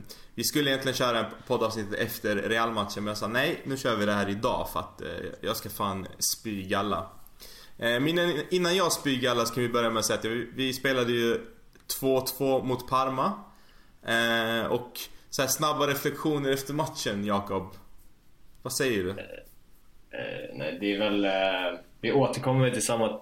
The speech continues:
Speaker 2: samma grejer som vi har gjort, eh, efter många matcher den här säsongen. Att vi, vi gör inte mål på tillräckligt många, alltså, på så många chanser. Fan, nu, vad då, jag är dålig på att formulera mig idag.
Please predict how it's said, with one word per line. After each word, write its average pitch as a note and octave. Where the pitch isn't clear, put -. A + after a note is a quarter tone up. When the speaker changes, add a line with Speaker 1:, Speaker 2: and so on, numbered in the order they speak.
Speaker 2:
samma A2
grejer A2
som F#2+
vi G2
har F#2+
gjort, F#2+
eh, F#2
efter G2+
många G#2
matcher G#2+
den E2+
här E2
säsongen. E2
Att -
vi, F#2
vi G#2
gör G#2+
inte G#2
mål G#2+
på F2+
tillräckligt A2
många, G2+
alltså, G#2+
på B2
så B2
många A#2
chanser. G2+
Fan, A#2
nu, G#2+
vad B2
då, C3+
jag B2
är A#2+
dålig C3
på A2
att -
formulera A#2
mig -
idag. -